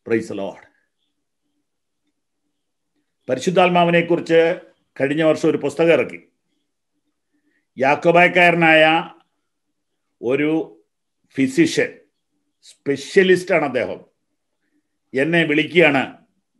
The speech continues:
ഞാൻ ഇന്ന ഹോസ്പിറ്റലിലെ സ്പെഷ്യലിസ്റ്റ്, ഇന്ന, ഇന്ന ഡിപ്പാർട്ട്മെന്റിന്റെ ഡോക്ടറാണ്. ഒ എം book സ്റ്റാളിൽ നിന്ന് പ-, സാറിന്റെ book ഞാൻ വാങ്ങി.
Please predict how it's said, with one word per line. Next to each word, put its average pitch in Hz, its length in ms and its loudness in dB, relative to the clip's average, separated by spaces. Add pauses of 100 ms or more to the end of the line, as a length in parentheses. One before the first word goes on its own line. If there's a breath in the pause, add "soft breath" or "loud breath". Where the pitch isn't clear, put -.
(420)
ഞാൻ 143 180 -4
ഇന്ന 170 220 -2
ഹോസ്പിറ്റലിലെ 156 920 -2
സ്പെഷ്യലിസ്റ്റ്, 151 640 -6
ഇന്ന, 143 340 -4
ഇന്ന 156 380 -2
ഡിപ്പാർട്ട്മെന്റിന്റെ 143 1160 2 (340)
ഡോക്ടറാണ്. 123 640 0 (1600)
ഒ 151 160 6
എം 190 180 6
book 160 140 2
സ്റ്റാളിൽ 175 360 6
നിന്ന് 151 500 0
പ-, - 100 -16
സാറിന്റെ 160 560 4
book 139 360 -2
ഞാൻ 135 260 0
വാങ്ങി. 104 480 -4